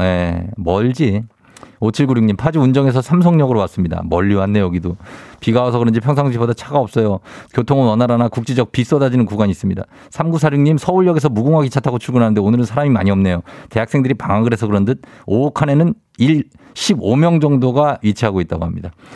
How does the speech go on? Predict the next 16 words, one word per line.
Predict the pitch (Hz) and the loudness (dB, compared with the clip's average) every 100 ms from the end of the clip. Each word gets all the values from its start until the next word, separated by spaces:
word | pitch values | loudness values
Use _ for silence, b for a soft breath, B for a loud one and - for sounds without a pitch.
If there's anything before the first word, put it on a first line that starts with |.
| B B B | B B B
사랑 | - - 185 185 | -8 -2 0 2
구일零 | 151 170 165 | 2 4 2
님까지 | 151 139 | 2 2
봅니다. | 113 101 87 | 2 2 0
대구는 | - 143 175 190 151 | 0 0 2 2 2
비가 | 143 160 | 0 0
그쳤다고. | 127 135 113 92 85 | 0 -2 -2 -4 -2
도로 | 127 151 | 0 2
상황은 | 147 147 143 | 2 2 2
모르겠고 | 113 113 110 113 | 2 2 2 2
우리 | 143 | 2
집 | 147 | 0
상황은 | 131 135 139 120 | -2 0 0 0
아주 | 127 143 | 0 0
정체 | 131 151 151 | 0 2 2
상황이라고. | 139 120 104 85 | 4 2 2 -2